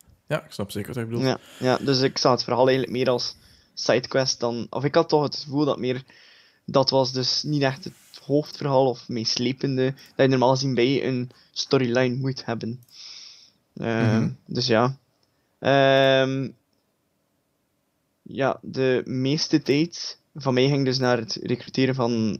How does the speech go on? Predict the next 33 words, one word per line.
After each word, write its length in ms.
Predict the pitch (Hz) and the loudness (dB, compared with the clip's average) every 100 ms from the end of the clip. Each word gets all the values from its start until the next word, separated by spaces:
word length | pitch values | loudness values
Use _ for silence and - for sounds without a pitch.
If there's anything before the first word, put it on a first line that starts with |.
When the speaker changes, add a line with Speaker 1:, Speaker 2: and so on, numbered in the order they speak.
| - - - | -10 -14 -6
Speaker 2:
van 180 | 107 107 | -2 0
mensen. 540 | 92 120 - 131 135 - _ _ _ _ | 2 0 0 -2 -2 -6 _ _ _ _
Eh, 260 | - 123 120 | 2 6 6
omdat 200 | 131 131 | 6 4
ik 240 | 131 - | 2 0
ook 140 | - 139 | -2 2
wel 340 | 135 135 127 - | 4 4 2 -4
die, 500 | 127 123 117 113 - | -12 -6 -4 -6 -6
eh, 380 | - 110 107 104 | -6 -2 -2 -2
dat 300 | 127 127 127 | -2 0 0
systeem 320 | - 120 - 139 | 0 -4 0 2
eigenlijk 300 | 139 131 123 | 4 2 0
volledig 380 | 127 127 131 | 0 2 2
wou 320 | 135 120 117 127 _ _ _ - | 2 4 4 2 _ _ _ -2
uitbuiten 560 | 135 131 143 135 143 | 2 4 4 4 2
en 100 | 123 | 0
kijken 280 | 113 123 135 | 0 0 2
wat 120 | 117 | 2
ze 60 | 123 | 2
daarmee 220 | 120 117 | 2 0
gedaan 260 | 120 107 107 | -2 0 0
hebben. 200 | 120 135 135 _ - | 0 -4 -8 _ -4
Omdat 80 | 120 | 0
Speaker 1:
Ja. 40 | |
Speaker 2:
ik 80 | 113 | 2
wel 180 | 127 123 | 2 2
heel 180 | 123 120 | 2 0
erg 200 | 117 131 _ _ _ _ | -2 -4 _ _ _ _
geïnteresseerd 520 | - 85 - - 131 | -8 -8 -6 -4 -2
ben 280 | 123 113 120 | 0 -2 -4
in 180 | - 113 | -6 -2
dat, 200 | 107 104 | 0 0
eh, 260 | 104 101 | 0 0